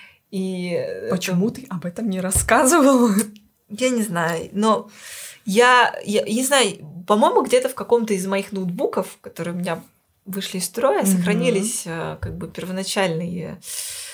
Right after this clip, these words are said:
Speaker 1: характеристики. Может быть, как говорится, в ближайшем будущем, если я, э, как бы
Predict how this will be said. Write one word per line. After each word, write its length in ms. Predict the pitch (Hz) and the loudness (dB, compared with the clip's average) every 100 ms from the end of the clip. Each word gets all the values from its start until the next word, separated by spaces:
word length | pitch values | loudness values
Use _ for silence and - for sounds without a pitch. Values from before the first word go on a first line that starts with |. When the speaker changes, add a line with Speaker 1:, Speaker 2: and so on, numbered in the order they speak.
| - - - | -18 -20 -20
Speaker 1:
характеристики. 760 | - 175 - 185 - - 185 185 | -14 -12 -10 -8 -4 -6 -6 0
Может 360 | 208 269 226 | 2 4 2
быть, 340 | 180 240 415 - | 2 4 4 4
как 140 | 240 | 4
говорится, 560 | 220 214 240 262 226 208 | 6 6 4 2 0 0
в 200 | 185 180 | -2 -6
ближайшем 420 | 190 220 226 233 | -4 -2 -2 -2
будущем, 340 | 208 330 - 214 | -2 0 0 0
если 300 | 202 214 208 | -2 -2 0
я, 240 | 202 185 | 0 2
э, 500 | - - - 175 180 175 | -2 -6 -10 -8 -8 -8
как 160 | 180 | -8
бы 240 | 175 175 | -6 -4